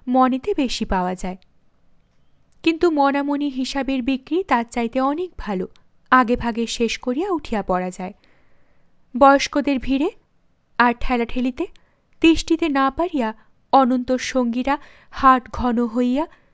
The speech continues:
জমার মুখেই সরিয়া পড়িয়াছে। অনন্ত চাহিয়া দেখে, সচল চঞ্চল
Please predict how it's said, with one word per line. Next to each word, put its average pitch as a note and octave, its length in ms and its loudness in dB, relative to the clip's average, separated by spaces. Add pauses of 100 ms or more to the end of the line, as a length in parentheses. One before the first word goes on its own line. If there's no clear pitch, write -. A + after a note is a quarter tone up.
(220)
জমার A#3+ 400 4
মুখেই B3+ 460 0
সরিয়া G#3+ 420 0
পড়িয়াছে। F#3 600 -4 (1600)
অনন্ত D#4+ 360 2
চাহিয়া D4+ 460 2
দেখে, C4 440 -2 (460)
সচল C4+ 580 0
চঞ্চল B3+ 600 0